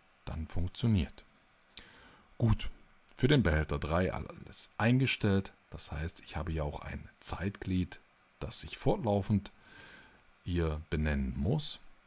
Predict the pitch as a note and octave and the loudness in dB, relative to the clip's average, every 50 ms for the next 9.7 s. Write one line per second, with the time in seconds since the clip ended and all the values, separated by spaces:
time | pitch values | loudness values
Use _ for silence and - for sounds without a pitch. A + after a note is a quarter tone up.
0 | _ - D2 C#2+ - - - - - D2 C#2+ C#2+ C#2 C#2+ D2 D2 D#2 E2+ G2+ G#2+ | _ -4 -4 -2 -2 -4 -4 -4 -2 -2 -2 -2 -2 -2 0 0 2 2 2 2
1 | G#2+ - A2+ A2 A2 G#2+ G2+ G2 - _ _ _ _ _ _ - - - - - | 2 2 2 2 2 0 -2 -4 -8 _ _ _ _ _ _ -20 -20 -20 -20 -20
2 | _ - - - - D2 D2 D2 D2+ D2 D2 C#2+ C#2+ C#2+ C2+ C2+ - - - - | _ -18 -4 -2 0 0 0 0 0 -2 -4 -4 -4 -4 -4 -6 -6 -8 -10 -10
3 | D#2+ - _ _ _ _ _ _ - - D#2 D2+ D2 D#2 - D2 E2+ F#2+ B2 C#3+ | -12 -18 _ _ _ _ _ _ -8 -6 -6 -4 -4 -6 -6 -4 -2 -2 -2 -2
4 | D3 - _ - _ _ _ _ _ _ _ _ _ _ _ _ _ _ _ _ | -4 -8 _ -20 _ _ _ _ _ _ _ _ _ _ _ _ _ _ _ _
5 | - - - - - F2 D#2+ E2 E2 D#2 - - D#2 D2+ D#2 - - - E2+ D#2+ | -18 -18 -12 -6 -4 -4 -2 -2 -2 -2 -4 -4 -6 -6 -6 -4 -2 -2 0 0
6 | D#2 C#2+ C#2 C#2 - _ _ _ _ _ _ _ _ _ _ _ _ _ _ _ | 0 0 -2 -4 -8 _ _ _ _ _ _ _ _ _ _ _ _ _ _ _
7 | _ _ _ _ _ _ _ - - - - D2 D2 D2 - - - - - _ | _ _ _ _ _ _ _ -8 -4 -2 0 0 -2 -2 -6 -10 -12 -12 -16 _
8 | _ _ - - B1+ B1+ - D#2 D#2 D2 - _ _ _ - - - - - E2+ | _ _ -8 -6 -6 -6 -6 -6 -8 -8 -10 _ _ _ -14 -12 -12 -8 -6 -4
9 | F2 F#2 - - G#2 - - - - G2 G2 F#2+ - - | -4 -2 -2 -2 -2 -4 -6 -4 0 0 0 0 -2 -8